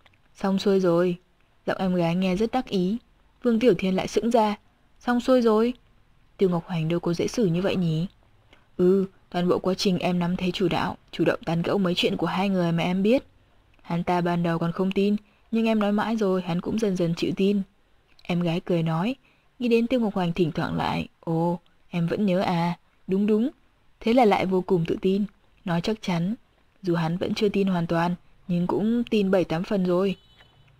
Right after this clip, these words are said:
Tuy Vương Tiểu Thiên vẫn còn nghi ngờ với lời em gái nói, nhưng sự bất an trong đáy lòng cũng nguôi đi chút ít.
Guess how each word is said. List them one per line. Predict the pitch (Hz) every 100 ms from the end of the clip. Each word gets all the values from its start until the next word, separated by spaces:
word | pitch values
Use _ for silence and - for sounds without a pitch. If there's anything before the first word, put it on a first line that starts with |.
| - _ _
Tuy | 226 214
Vương | 208 208
Tiểu | 175
Thiên | 190 185
vẫn | 190 214
còn | 220 180
nghi | 185
ngờ | 185 185 170
với | 175
lời | 185 185
em | - 185
gái | 175 180
nói, | 170 185 233 - _ _
nhưng | 226 226
sự | 214 202
bất | 247
an | 214 202
trong | 196 190
đáy | 185
lòng | 202 196 180
cũng | - 202
nguôi | 202 190
đi | 185
chút | - 240
ít. | 247 269